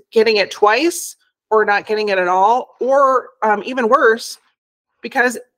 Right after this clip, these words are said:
Mary Jo's on these two separate lists, you're now paying MailChimp or whoever twice because she's showing up as a separ-, separate subscriber on each list.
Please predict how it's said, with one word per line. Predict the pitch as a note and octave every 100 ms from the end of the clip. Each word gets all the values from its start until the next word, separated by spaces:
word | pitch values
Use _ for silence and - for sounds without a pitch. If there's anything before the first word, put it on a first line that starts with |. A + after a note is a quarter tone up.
| -
Mary | A#3+ B3
Jo's | A#3+ A#3+
on | B3
these | A3+ A3
two | - B3 B3 B3 -
separate | - A#3+ A3+ F3
lists, | G3 C4 F#4 - - -
you're | - B3
now | B3 A#3
paying | - B3+ C#4 B3+ B3 A3+ _ _ _ _ _ _
MailChimp | A3+ B3 F4 - A3+ A3+
or | - G#3+ G#3
whoever | A#3 A#3 G3 G3+ G#3+ - _ _ -
twice | A#3+ G3 - - - _ _ _ _
because | A3 A3 G#3+
she's | C#4 C#4
showing | D#4 D4 C4
up | A#3
as | G#3+ G#3+
a |
separ-, | - A#3 A#3 -
separate | - B3 A3+ -
subscriber | G3+ - - A#3+ G#3 F#3+
on | G#3 G3
each | G3+ -
list. | G#3 F#3 - -